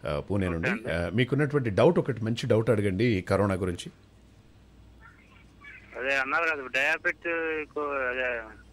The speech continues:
Speaker 2: షుగర్ ఉన్న వాళ్ళకి ఏమైనా అటాక్ అయితే ఏమైనా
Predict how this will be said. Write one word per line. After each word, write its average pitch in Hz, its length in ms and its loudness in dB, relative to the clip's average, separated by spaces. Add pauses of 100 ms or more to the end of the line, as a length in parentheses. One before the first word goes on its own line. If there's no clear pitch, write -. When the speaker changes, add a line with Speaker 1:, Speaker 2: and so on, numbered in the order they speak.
(340)
Speaker 2:
షుగర్ 160 200 -2
ఉన్న 196 180 0
వాళ్ళకి 185 540 0
ఏమైనా 151 480 2
అటాక్ 156 360 -2
అయితే 151 460 -2
ఏమైనా 135 320 -4